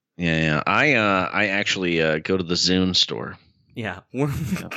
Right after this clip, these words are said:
Speaker 2: we're on Spotify. We're on Stitcher. We're
Speaker 1: Mm-hmm.
Speaker 2: on
Speaker 1: Mm-hmm.
Speaker 2: anything. And if we're not on the, uh, podcatcher of your choice, let us know, and, um, I will probably be able to get us on there.
Speaker 1: Yeah,
Speaker 2: Um,
Speaker 1: sure.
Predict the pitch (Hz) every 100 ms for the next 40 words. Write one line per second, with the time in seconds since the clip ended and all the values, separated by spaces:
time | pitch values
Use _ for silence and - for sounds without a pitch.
0 | - - - - 120 143 139 135 135 139
1 | 127 110 - 110 113 120 113 117 - 104
2 | 110 107 113 123 143 175 185 - - -
3 | 95 214 226 208 240 302 294 277 214 196
4 | 262 - 175 156 143 139 131 127 113 110
5 | 117 110 101 92 - _ _ _ _ _
6 | _ - 131 113 - 107 - 110 107 104
7 | 120 104 104 127 139 202 214 151 151 185
8 | 123 127 117 113 110 82 107 104 - 113
9 | 160 170 123 113 - _ _ _ - 131
10 | 156 127 117 _ _ - 110 107 104 104
11 | 104 - 127 107 87 85 _ _ _ _
12 | - 110 110 _ - 104 98 95